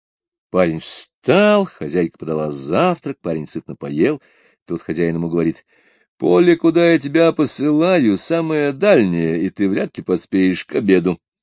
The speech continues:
Простак говорит: "А вы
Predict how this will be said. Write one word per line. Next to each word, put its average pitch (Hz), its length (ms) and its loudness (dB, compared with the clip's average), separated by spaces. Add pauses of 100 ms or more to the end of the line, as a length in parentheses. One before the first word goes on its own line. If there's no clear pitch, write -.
(840)
Простак 87 460 -4
говорит: 85 280 -2 (360)
"А 92 200 2
вы 104 440 6